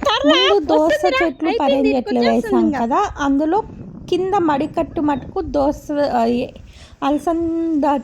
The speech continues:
Speaker 1: చెట్లు వేశారనమాట.
Speaker 2: అవి పచ్చినా నాయన
Speaker 1: మనకి
Speaker 2: పీకూడదు?
Speaker 1: తెలిసే ఉంటుంది, అలసందలు కూర చేయొచ్చు,
Speaker 2: పీకేసినావా?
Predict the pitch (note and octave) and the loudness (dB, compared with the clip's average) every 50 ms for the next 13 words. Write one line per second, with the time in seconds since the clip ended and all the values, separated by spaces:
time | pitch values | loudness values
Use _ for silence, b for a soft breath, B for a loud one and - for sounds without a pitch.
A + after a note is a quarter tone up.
0 | - C#4+ C4+ - - C4 B3+ B3 A#3 A#3 A#3 - - A#3+ A3 A3+ A3 G#3+ G#3 G#3 | -2 -2 -4 -2 -2 -2 0 0 2 0 0 0 -2 -2 0 0 0 -2 0 0
1 | D#4+ - - - - - C#5 - C#5+ D5+ C#5 C5 G#4 F4+ D#4+ D4 C#4+ C#4+ D4 E4 | 0 0 0 0 -2 -2 0 0 2 2 2 2 0 0 2 2 2 2 2 2
2 | E4+ D4+ D4 D4+ - E4+ B3+ D4 C#4 C4+ C4 D#4+ E4+ E4+ E4 D4+ B3+ C#4 A#3+ C4 | 0 0 -2 -2 -2 0 0 0 2 2 2 2 2 2 2 0 0 0 0 0
3 | D4+ E4 D#4+ C#4 C#4 C4 - C#4+ C#4 C#4 C#4 C#4 C#4 C4+ C#4 C#4 C4 - _ _ | 2 2 0 0 -2 -2 -2 0 0 0 0 0 -2 -2 -2 -4 -4 -6 _ _
4 | - - - - C#4 C#4 C#4 - - - F4+ B3+ A#3+ - - D4 C#4 C#4 B3+ B3+ | -20 -20 -8 -2 0 0 0 0 2 2 4 6 6 6 6 6 6 6 8 8
5 | D4 G4+ B4+ A#4+ F#4+ | 8 8 6 6 4